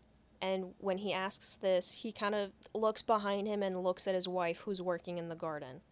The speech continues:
So basically, he's like, "I'ma spend the rest of my time with my wife." So when they had the F B I agents come in, he, they gave him a box with all of the shit from Thomas's office,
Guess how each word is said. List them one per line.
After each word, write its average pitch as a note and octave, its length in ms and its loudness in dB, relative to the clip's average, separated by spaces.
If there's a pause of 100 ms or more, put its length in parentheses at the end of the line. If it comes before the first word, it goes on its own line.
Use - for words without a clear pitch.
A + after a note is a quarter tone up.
(140)
So - 100 -2
basically, G#3+ 640 4
he's G3+ 320 -6
like, F3+ 480 2 (220)
"I'ma F#3+ 160 0
spend G3+ 320 0
the F#3+ 60 0
rest F#3 260 0
of G3 60 -4
my F3+ 100 -4
time F3+ 260 -4
with E3+ 160 -6
my E3+ 100 -2
wife." D#3 440 -8
So C4+ 580 8 (340)
when C#4+ 720 4
they A#3 760 2 (360)
had A3 200 4
the - 80 4
F G#3+ 180 0
B G#3 120 0
I F#3 120 4
agents F#3+ 500 0
come G3+ 220 -2
in, G3+ 220 2
he, - 320 -10
they G3 180 0
gave G3 220 0
him G3+ 140 0
a F#3 60 2
box F3+ 460 0
with G3+ 160 -2
all F3+ 220 4
of F3+ 100 -2
the F3+ 80 2
shit F3+ 300 4
from F3+ 220 -2
Thomas's F3 540 -4
office, F3 640 -2